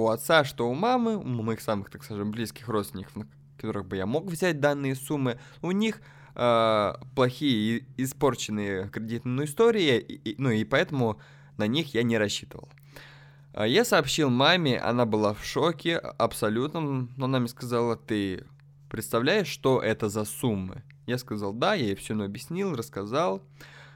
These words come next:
И, и она бросила данную, ну, фразу, что если у тебя что-то не получится, то всё, что мне, ну, останется, это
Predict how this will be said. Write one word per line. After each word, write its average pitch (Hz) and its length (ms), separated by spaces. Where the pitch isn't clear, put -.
И, - 60
и - 320
она 165 420
бросила 127 640
данную, 110 440
ну, 117 200
фразу, 131 420
что 107 480
если 127 340
у 107 80
тебя 104 220
что-то 98 260
не 95 100
получится, 165 680
то 143 160
всё, 104 220
что 101 180
мне, 98 260
ну, 98 140
останется, 151 580
это 110 440